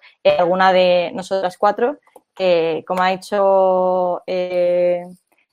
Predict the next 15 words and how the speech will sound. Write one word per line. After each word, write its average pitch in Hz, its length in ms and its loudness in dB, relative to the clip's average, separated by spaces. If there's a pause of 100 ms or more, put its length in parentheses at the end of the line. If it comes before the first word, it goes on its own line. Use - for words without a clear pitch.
(160)
eh, 180 280 0
Irene, 202 360 0
pues 214 160 -4
estamos 180 440 -2
Irene, 226 720 0
eh, 180 320 -2
María 180 320 4
Borbonés, 220 580 0
Ariadna, 190 800 -2
eh, 214 220 -12 (120)
Tía 254 400 4
y, 180 460 -4
y 175 120 -6
yo, 190 240 0
Patri. 214 420 -2